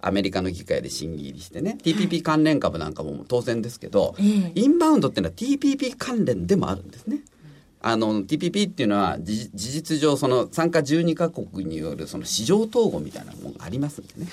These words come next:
Speaker 2: はい。
Speaker 1: 面白いと思います。
Speaker 2: はい。テーマの一つですもんね。ありがとうございます。番組もそろそろ終わりのお時間となりました。今朝はゲストとして、経済評論家の山本慎さん、パーソナリティは、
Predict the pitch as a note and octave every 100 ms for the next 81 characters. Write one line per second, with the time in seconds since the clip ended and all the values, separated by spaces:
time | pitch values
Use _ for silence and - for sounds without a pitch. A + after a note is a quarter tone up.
0 | - G3+ F#3+ E2 E2 F#2 F2+ - - -
1 | - - - - - F3+ C#3+ C3+ - D3
2 | C#3+ - D#3+ E3 A3+ B3 - - F#3 G#3
3 | G#3 G3 G#3 A3 A#3+ C#4 D#4+ C4 F#3+ C#4
4 | C#4+ C#4+ C#4+ D#4+ D4+ C4+ - D4 D4+ D#4
5 | C#4+ - D4 C4+ A#3+ A#3 A#3+ C4 C4+ A#3
6 | - - E4+ E4+ B3 G#3+ D4+ D4 C4 A#3+
7 | - B3+ - - C4 C#4 C4 A#3+ B3 A#3
8 | A#3 A#3 A#3+ - F#3 B3+ B3 A#3+ G#3 A3
9 | F#3 - - A#3+ B3 A#3+ A#3 A3 G#3